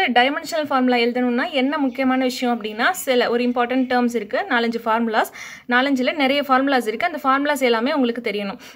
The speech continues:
அந்த ஃபார்முலாஸை நான் உங்களுக்கு Telegram குரூப்ல வந்து சென்ட் பண்றேன், அதை உங்க நோட்ல எழுதிக்கங்க. ஓகேவா? இப்போ நம்ம சில இம்பார்ட்டன்ட் ஃபார்முலாஸை டிஸ்கஸ் பண்ணலாம். So, ஃபர்ஸ்ட் ஒன் என்ன அப்படின்னா, வெலாசிட்டி. ஃபர்ஸ்ட் ஒன், வெலாசிட்டி. ஓகேவா? வெலாசிட்டி அப்படிங்கிறதுக்கான ஃபார்முலா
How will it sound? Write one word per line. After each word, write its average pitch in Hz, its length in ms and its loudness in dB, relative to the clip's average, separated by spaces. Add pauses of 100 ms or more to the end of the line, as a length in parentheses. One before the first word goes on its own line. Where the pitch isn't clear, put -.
(140)
அந்த 294 200 4
ஃபார்முலாஸை 269 420 2
நான் 320 120 0
உங்களுக்கு 247 320 -2
Telegram 254 400 2
குரூப்ல 247 260 0
வந்து 247 220 -4
சென்ட் 226 200 -4
பண்றேன், 202 300 -6
அதை 269 140 -2
உங்க 247 180 2
நோட்ல 247 260 0
எழுதிக்கங்க. 208 380 -6
ஓகேவா? 220 300 -4
இப்போ 254 180 -2
நம்ம 294 200 0 (180)
சில 302 120 0 (120)
இம்பார்ட்டன்ட் 269 420 0
ஃபார்முலாஸை 226 480 0
டிஸ்கஸ் 220 340 -8
பண்ணலாம். 202 260 -2 (320)
So, 277 160 6
ஃபர்ஸ்ட் 277 340 4
ஒன் 311 200 4
என்ன 247 220 6
அப்படின்னா, 220 300 0 (120)
வெலாசிட்டி. 208 520 0 (1080)
ஃபர்ஸ்ட் 247 260 2 (100)
ஒன், 311 80 4 (300)
வெலாசிட்டி. 220 540 4
ஓகேவா? 240 320 6
வெலாசிட்டி 302 520 2
அப்படிங்கிறதுக்கான 262 680 -2
ஃபார்முலா 247 360 4